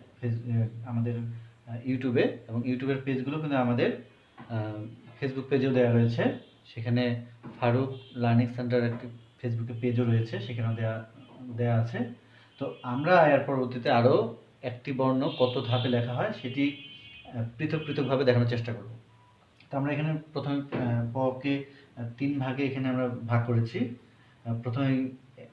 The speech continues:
এমনটি, তারপরে এমনটি, তারপরে এমনটি। আচ্ছা, আমরা পরবর্তীতে আবার, আহ, ডিটেলসে যাচ্ছি।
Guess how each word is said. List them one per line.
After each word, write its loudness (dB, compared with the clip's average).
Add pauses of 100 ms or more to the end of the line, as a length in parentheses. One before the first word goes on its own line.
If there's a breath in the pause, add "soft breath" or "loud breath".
(220)
এমনটি, -2 (200)
তারপরে 0
এমনটি, 2
তারপরে -8
এমনটি। -12 (280)
আচ্ছা, -10
আমরা -2
পরবর্তীতে -2
আবার, 4
আহ, -4
ডিটেলসে -4
যাচ্ছি। -2